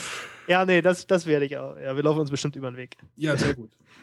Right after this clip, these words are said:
Speaker 1: Ja, also ich hab, ich hab aber noch nicht genau geguckt, was da ist.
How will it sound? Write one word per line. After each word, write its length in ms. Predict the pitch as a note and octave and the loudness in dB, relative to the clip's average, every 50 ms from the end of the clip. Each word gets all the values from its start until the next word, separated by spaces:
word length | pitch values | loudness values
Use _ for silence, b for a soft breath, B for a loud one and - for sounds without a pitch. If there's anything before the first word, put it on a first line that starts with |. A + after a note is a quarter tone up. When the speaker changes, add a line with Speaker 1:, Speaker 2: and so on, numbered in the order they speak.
| B B B B B B B B B _ _ _ _ _ _ _ | B B B B B B B B B _ _ _ _ _ _ _
Speaker 1:
Ja, 120 | - C#3 - _ _ _ - | -14 -14 -14 _ _ _ 2
also 180 | F3 E3 E3+ | 4 6 6
ich 120 | E3 D#3+ F3+ | 6 6 4
hab, 100 | F3 E3+ | 2 2
ich 80 | D3+ | 2
hab 80 | G3 F#3+ | 0 0
aber 120 | F#3 E3 D#3+ | 0 -2 -2
noch 80 | D#3 | -2
nicht 140 | D3+ C#3+ - | -2 -4 -6
genau 180 | - C3+ B2+ C3 | -6 -6 -6 -6
geguckt, 400 | C3 B2 - B2+ A#2 _ _ _ | -8 -10 -12 -16 -20 _ _ _
was 140 | - B2+ - | -18 -18 -16
da 100 | - B2 | -16 -16
ist. 300 | - B2 B2+ - - - | -16 -18 -18 -20 -20 -20